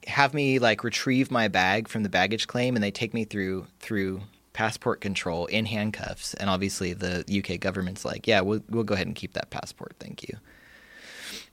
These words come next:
So they eventually charge me with, um, conspiracy to commit criminal damage. Now, what's weird about England is that trespass isn't a criminal offense.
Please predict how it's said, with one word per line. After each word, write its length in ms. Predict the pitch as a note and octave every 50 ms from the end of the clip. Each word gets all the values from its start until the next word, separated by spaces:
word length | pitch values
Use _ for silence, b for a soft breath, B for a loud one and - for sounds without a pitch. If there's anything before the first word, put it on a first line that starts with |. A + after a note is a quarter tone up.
| _ _ _
So 200 | - - C#3 C3
they 140 | B2 C3 B2+
eventually 420 | B2+ B2 D#3 F#3+ G3 - F#3 D3
charge 420 | A2 - - A#2 A#2 A#2+ A#2+ - -
me 160 | A2 G#2+ G2+
with, 380 | F#2+ G2 F#2+ F#2 F2+ - - - - _
um, 480 | - F#2+ F#2+ F#2 F2+ F2 E2 E2+ G2+ F#2+ - - - - _ _ _ _ _ _ _ - - -
conspiracy 920 | - - A2+ G#2+ - - - - C3+ C#3 D3 C#3+ C3 - - G#2+ G2+ F#2+
to 160 | F2+ - - G#2+
commit 360 | - - G#2+ G#2 F#2+ - -
criminal 420 | - - A2+ G2+ G2+ F#2 F2+ F2
damage. 680 | - - D#2 E2 D#2+ D2+ - - - - - - - B B B B B B B B B B B B
Now, 180 | - A#2+ G#2+ F#2+ - - _ _ _
what's 280 | G#2+ A#2+ B2+ A#2 -
weird 280 | B2+ B2+ D#3 G#3 A3+ A3+
about 260 | G#3+ - B2 G#2+ - -
England 420 | A2 A#2+ A#2+ A2+ G#2 F2+ E2+ F2
is 100 | F2 -
that 120 | - -
trespass 600 | - - - A#2 A#2+ - - - A#2 F#2 F2 -
isn't 240 | - G2 G2 - G#2
a 60 | -
criminal 340 | - - - F#2+ F2+ E2+ -
offense. 580 | - - - - - - - - - - -